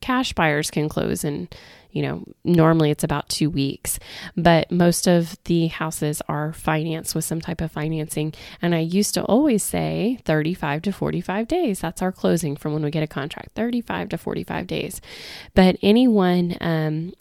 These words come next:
that we've seen going into contract, um, that was trying to push more that thirty-five days, we are seeing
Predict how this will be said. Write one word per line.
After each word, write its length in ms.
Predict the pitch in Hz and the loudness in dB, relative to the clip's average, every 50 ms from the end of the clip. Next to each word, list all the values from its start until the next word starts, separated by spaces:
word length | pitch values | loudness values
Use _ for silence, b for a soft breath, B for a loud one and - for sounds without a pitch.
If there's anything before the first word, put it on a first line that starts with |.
| - - - | -14 -8 -6
that 380 | 180 170 170 165 160 151 - - - _ | -2 0 2 2 2 2 0 -4 -10 _
we've 380 | - 170 185 180 175 175 190 - | -10 -2 0 2 2 2 2 0
seen 380 | - - - 185 175 170 170 170 | -2 0 0 2 2 2 2 0
going 300 | 170 160 160 160 160 156 | 0 0 0 0 0 -2
into 160 | 156 160 160 | -2 -4 -6
contract, 720 | - - 160 151 165 - - 175 156 151 156 - - B B B B B B B B | -6 -6 -6 -4 -4 -4 -4 -4 -4 -4 -4 -8 -10 B B B B B B B B
um, 460 | 165 170 165 156 151 151 156 156 170 202 | 2 2 4 4 4 2 0 -2 -2 2
that 100 | - 160 | 2 4
was 140 | 156 160 151 | 4 2 0
trying 260 | - - 160 165 165 | 0 -2 0 0 2
to 60 | 165 156 | 0 0
push 360 | - - 240 202 202 - - | -2 2 2 2 2 4 2
more 200 | 202 175 170 165 | 2 2 4 4
that 180 | 160 156 - | 2 0 0
thirty-five 500 | - 160 156 156 156 160 - 165 156 156 | -2 -2 0 0 0 -2 -2 -2 -2 -2
days, 280 | 156 165 147 151 151 170 | -2 0 0 0 0 0
we 140 | 165 160 160 | 0 2 2
are 80 | 156 | 0
seeing 420 | 156 - - 156 151 147 147 147 | 0 -2 -2 -2 -2 -2 -4 -6